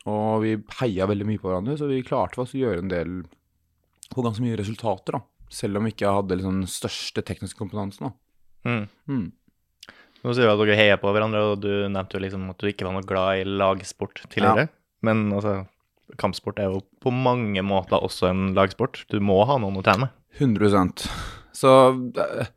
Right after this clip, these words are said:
Speaker 1: det er sånn når du presterer, så ja, det er, det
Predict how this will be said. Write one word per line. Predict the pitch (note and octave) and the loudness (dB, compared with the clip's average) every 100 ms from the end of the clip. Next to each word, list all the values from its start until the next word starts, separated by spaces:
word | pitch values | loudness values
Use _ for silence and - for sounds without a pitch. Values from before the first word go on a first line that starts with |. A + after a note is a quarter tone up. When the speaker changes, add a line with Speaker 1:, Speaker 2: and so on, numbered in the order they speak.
| - - - - - _ _ _ - | -20 -20 -20 -20 -20 _ _ _ -2
Speaker 1:
det | |
er | B2+ | 0
sånn | C#3 C3+ | 4 4
når | B2+ | 4
du | |
presterer, | D3+ - - A2 G2 A2 E3 D#3+ D3 C#3 | 2 0 4 6 6 6 6 4 2 0
så | B2+ B2+ | 0 6
ja, | B2+ D3 | 8 8
det | C3+ | 6
er, | B2 | 4
det | A#2 | 6